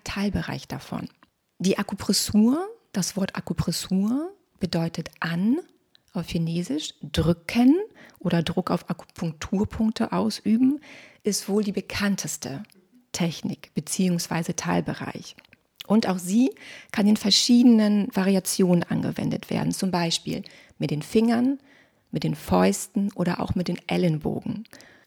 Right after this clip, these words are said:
Und was sie bewirkt, ist, dass unsere Blockaden in den Leitbahnen gelöst werden. Wir fördern den Blut- und den Energiefluss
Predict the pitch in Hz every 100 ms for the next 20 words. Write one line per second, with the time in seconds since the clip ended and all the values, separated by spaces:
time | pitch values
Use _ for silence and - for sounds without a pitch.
0 | _ 185 185 180 175 - - _ - 185
1 | 202 - 185 175 165 208 359 - 220 233
2 | - - 190 180 - - 190 185 180 175
3 | - - 190 233 262 262 202 202 185 185
4 | - 208 202 190 202 220 - - 214 226
5 | 269 330 _ _ _ _ - 170 185 170
6 | 165 160 160 175 180 196 - 180 170 170
7 | 160 160 165 151 170 202 - 226 311 -
8 | -